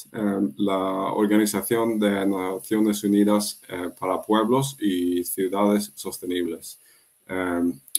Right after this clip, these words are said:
nuestro sede principal está en Nairobi, en Kenia, pero trabajamos en, en todo el mundo y tenemos oficinas en casi cien países.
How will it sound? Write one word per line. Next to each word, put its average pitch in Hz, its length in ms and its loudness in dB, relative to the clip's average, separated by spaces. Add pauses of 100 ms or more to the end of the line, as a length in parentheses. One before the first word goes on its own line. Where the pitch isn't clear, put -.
nuestro 110 1300 2 (680)
sede 113 380 2
principal 110 580 0 (180)
está 104 400 2
en 98 80 4
Nairobi, 127 480 4
en 104 160 2
Kenia, 120 460 2
pero 104 520 4 (360)
trabajamos 113 800 4
en, 101 340 0
en 101 140 -4
todo 104 300 6
el 95 120 2
mundo 92 480 2
y 90 560 0
tenemos 104 520 4
oficinas 95 580 -2
en 87 580 -2 (280)
casi 107 720 4
cien 95 640 -2
países. 78 680 -6